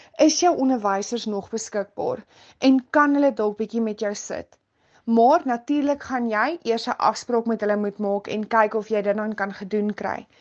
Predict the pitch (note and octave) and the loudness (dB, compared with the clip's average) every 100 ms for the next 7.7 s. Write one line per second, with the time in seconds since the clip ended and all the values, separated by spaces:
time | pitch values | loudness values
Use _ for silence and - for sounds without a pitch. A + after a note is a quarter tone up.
0 | - - - A#3 B3 A#3 A#3 B3 - A#3 | -20 -20 -6 4 6 6 2 -2 -4 0
1 | G3+ G#3+ A3 G#3+ G3+ G#3 G3+ G3 G3+ G#3+ | 2 2 0 -2 -2 -6 -6 -6 -4 -4
2 | G#3+ G#3 G#3 F#3+ G3 - _ - - D4 | -6 -6 -8 -8 -8 -10 _ -20 -2 4
3 | D#4 D#4+ C4 D#4 F4+ G4 - D#4+ D#4 - | 4 4 4 2 4 2 2 0 0 -2
4 | D4 - A#3 G#3 G#3 G#3+ _ _ _ C4+ | -10 -8 -4 -2 -2 -8 _ _ _ 4
5 | A3 D4+ E4 C4 G3+ G#3 G#3+ A#3+ A3 A3 | 4 6 4 2 2 2 0 -2 -2 -4
6 | G#3+ - _ _ _ - C#4 C#4+ C#4 C4+ | -6 -12 _ _ _ -4 2 4 4 4
7 | G#3+ A3 B3+ C#4 C#4 B3+ | 4 2 0 0 0 -2